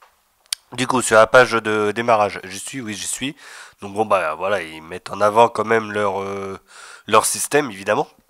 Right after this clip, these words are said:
Donc, euh, bon, on a un style graphique bien à eux.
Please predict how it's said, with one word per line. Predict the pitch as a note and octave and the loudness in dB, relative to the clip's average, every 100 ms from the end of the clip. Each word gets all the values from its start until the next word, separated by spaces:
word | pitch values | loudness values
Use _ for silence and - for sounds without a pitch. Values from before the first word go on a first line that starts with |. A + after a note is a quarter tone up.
| - - _ - | -20 -20 _ -6
Donc, | B2+ A#2+ A#2+ | -4 -4 -6
euh, | A#2 A2+ A2 | -4 -4 -6
bon, | G#2 | 0
on | G#2 F#2+ | 0 0
a | F#2 | -6
un | |
style | F#2 G#2 G2 | -10 -12 -6
graphique | G2+ - F#2+ | -6 -6 -12
bien | F2 F2+ | -14 -10
à | E2+ | -8
eux. | G#2+ C3 | -4 -6